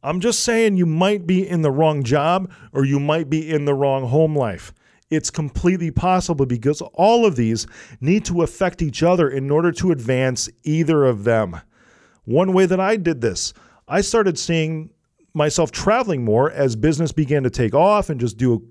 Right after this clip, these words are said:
crazy, awesome things going on T V, all these others. You can listen back to, I think it was episode three,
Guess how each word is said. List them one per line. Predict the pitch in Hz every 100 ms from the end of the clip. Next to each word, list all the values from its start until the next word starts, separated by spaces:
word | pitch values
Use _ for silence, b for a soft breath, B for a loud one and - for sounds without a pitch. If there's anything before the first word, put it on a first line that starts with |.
| - -
crazy, | - 147 175 143 139
awesome | 127 127 120 110
things | 190 185
going | 147 151 135
on | 127
T | - 117
V, | 113 214 202 B B B
all | 143 143
these | 117
others. | 160 196
You | 139
can | 147
listen | 143 170 196 156
back | 156 190 190
to, | - 135 117 - B B
I | 117
think | 160
it | 226
was | 139
episode | 143 120 120 -
three, | - 233 185 87